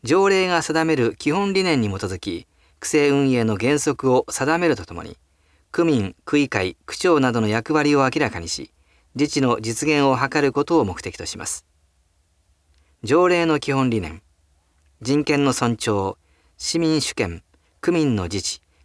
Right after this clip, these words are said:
区の自治を基本理念として定めます。条例の位置づけ。この条例を新宿区における最高規範と位置づけます。区民の定義。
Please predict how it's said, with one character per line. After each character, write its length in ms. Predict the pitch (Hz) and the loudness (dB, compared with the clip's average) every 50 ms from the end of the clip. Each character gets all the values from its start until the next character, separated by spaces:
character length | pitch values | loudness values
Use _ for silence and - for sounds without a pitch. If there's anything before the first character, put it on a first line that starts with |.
| _ _ | _ _
区 160 | - 196 202 | -2 -2 0
の 140 | 190 170 135 | 2 2 2
自 180 | 117 117 143 | 2 0 -2
治 160 | 139 - - 123 | -4 -2 0 0
を 140 | 107 92 | 0 0
基 140 | 87 - - | -2 -4 -4
本 200 | 143 170 185 180 | -4 -2 -2 0
理 80 | 170 170 | 0 0
念 200 | 165 156 143 127 | 2 0 0 0
と 120 | - 127 | -2 -4
し 60 | 110 | -2
て 100 | - 165 | -2 -4
定 200 | 156 - 98 92 | -4 -4 -8 -10
め 100 | 82 82 | -10 -10
ま 120 | 80 73 - | -12 -12 -12
す。 200 | - - - _ _ _ _ _ _ _ _ _ _ _ _ _ _ _ _ _ _ _ _ _ _ _ _ - | -12 -14 -16 _ _ _ _ _ _ _ _ _ _ _ _ _ _ _ _ _ _ _ _ _ _ _ _ -2
条 240 | 101 127 165 175 170 | 2 4 4 6 6
例 200 | 170 165 160 156 | 4 4 4 4
の 140 | 151 139 | 4 4
位 40 | 131 | 2
置 140 | 113 - 107 | 2 -2 -4
づ 120 | 90 87 87 | -6 -6 -8
け。 200 | - 92 - _ _ _ _ _ _ _ _ _ _ _ _ _ _ _ _ | -10 -12 -14 _ _ _ _ _ _ _ _ _ _ _ _ _ _ _ _
こ 120 | - 165 | -4 -2
の 120 | 175 190 185 | 0 0 0
条 220 | 160 180 170 170 | 2 4 4 4
例 160 | 165 165 156 | 4 4 4
を 240 | 151 147 147 147 - _ _ _ | 4 4 4 2 0 _ _ _
新 260 | _ - - 185 196 190 | _ -6 -4 -4 -2 -2
宿 160 | 208 208 _ | -2 -4 _
区 100 | - 151 | 0 0
に 80 | 123 113 | 2 2
お 80 | 110 | 0
け 140 | 104 - 110 | 2 0 2
る 160 | 98 101 107 - | 2 2 0 0
最 260 | - - 160 185 190 | -2 -2 0 0 0
高 200 | - - 180 175 | -2 0 0 0
規 200 | 165 160 - 160 | 0 0 0 0
範 200 | 156 143 123 104 | 0 0 0 0
と 120 | - 104 | -2 -4
位 40 | 87 | -6
置 120 | - - 87 | -6 -8 -10
づ 100 | 82 85 | -10 -12
け 120 | - 73 | -12 -12
ま 80 | 73 - | -10 -10
す。 240 | - - - _ _ _ _ _ _ _ _ _ _ _ _ _ _ _ _ _ _ _ _ _ _ _ _ _ _ _ _ | -12 -14 -14 _ _ _ _ _ _ _ _ _ _ _ _ _ _ _ _ _ _ _ _ _ _ _ _ _ _ _ _
区 140 | - 202 202 | 0 2 2
民 200 | 180 165 139 110 | 2 2 2 0
の 120 | 92 85 | -2 -2
定 160 | - 113 90 | -2 -2 -4
義。 200 | 82 87 85 - | -4 -8 -12 -18